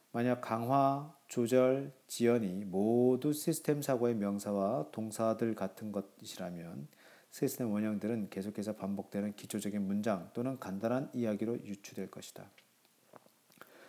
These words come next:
서로 다른 등장인물과 배경을 가지고 만들어지는 문학 작품에 공통된 주제와 반복되는 줄거리가 있듯이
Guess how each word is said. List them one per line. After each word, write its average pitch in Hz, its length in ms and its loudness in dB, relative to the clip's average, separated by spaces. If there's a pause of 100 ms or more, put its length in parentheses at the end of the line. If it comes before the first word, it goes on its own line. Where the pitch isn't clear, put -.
(300)
서로 135 260 6
다른 143 300 8
등장인물과 104 800 2
배경을 104 420 0
가지고 113 300 0
만들어지는 95 720 -2
문학 104 280 -2
작품에 101 680 -6 (100)
공통된 123 720 -2
주제와 107 720 2
반복되는 104 640 -4
줄거리가 98 500 -2
있듯이 87 720 -10